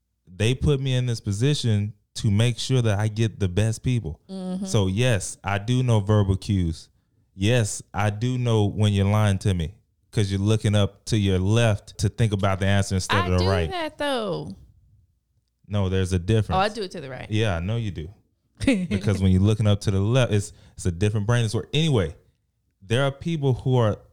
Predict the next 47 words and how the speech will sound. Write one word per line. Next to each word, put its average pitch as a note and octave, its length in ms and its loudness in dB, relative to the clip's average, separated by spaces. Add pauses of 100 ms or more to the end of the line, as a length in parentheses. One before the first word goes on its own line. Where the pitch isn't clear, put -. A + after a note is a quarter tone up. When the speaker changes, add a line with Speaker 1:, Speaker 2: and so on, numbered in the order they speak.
(240)
Speaker 1:
there G2 180 0
are A2 40 2
people B2+ 340 0
who A#2 180 2
are G#2 60 4
looking G#2+ 500 2
at F2 260 -2
different G#2 440 -6
things A2 540 0
Speaker 2:
Mm-hmm. D#3+ 520 -10
Speaker 1:
and F2 360 0 (120)
how G2+ 220 -2
you G#2 240 0
answer, G2+ 720 -2
how F#2+ 120 -2
you're G#2 200 0
sitting. A2+ 480 -2
Are E2+ 100 -2
you F#2+ 140 -2
slouched? B2 580 -4
Are F#2+ 120 -2
you, G2+ 100 -4 (500)
like, F#2+ 360 -2 (420)
Speaker 2:
Yeah. - 280 -8
Speaker 1:
are, G2+ 120 -4 (160)
how - 260 -4
many D#3 160 0
times D3 260 0
did C3 120 -4
you C#3+ 80 -2
look C#3 240 0
me C3+ 120 2
in A#2+ 100 2
the G#2+ 60 2
eye A#2+ 200 2
in G2+ 80 2
this E2+ 220 -2
interview? D#2+ 380 -6
Speaker 2:
Yeah. D3+ 240 -8 (600)
Speaker 1:
So A2+ 180 0
there B2 160 2
are C3+ 100 -2
certain D#3 360 -2
things D#3+ 420 0
that, A2 260 0
yes, B2+ 380 0
you, G#2+ 180 -2